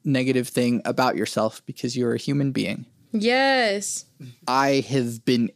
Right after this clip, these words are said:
Speaker 1: able to grow so much in letting go of things like that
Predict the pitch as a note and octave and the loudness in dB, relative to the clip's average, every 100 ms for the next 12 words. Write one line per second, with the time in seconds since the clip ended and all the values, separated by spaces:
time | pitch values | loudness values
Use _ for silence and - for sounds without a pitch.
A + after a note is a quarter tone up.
0 | B2 B2 A2+ A2+ G#2+ G#2+ - A2 A2+ A2 | -2 0 2 2 2 0 -2 -2 -2 -2
1 | A2+ A2+ A2+ A2 A2 - G#2+ G#2+ G2+ F#2+ | 2 2 4 2 0 -2 2 2 0 -2
2 | - - - _ _ _ _ _ _ _ | -6 -8 -10 _ _ _ _ _ _ _
3 | - B2+ A2 G2+ F#2+ - _ _ _ _ | -4 0 2 2 0 -4 _ _ _ _
4 | _ _ _ _ _ _ _ _ _ - | _ _ _ _ _ _ _ _ _ -2
5 | B2+ B2 A2+ A2 G#2+ F#2 - B1+ - - | 2 4 2 2 2 0 -4 -6 -6 -8
6 | - - | -8 -10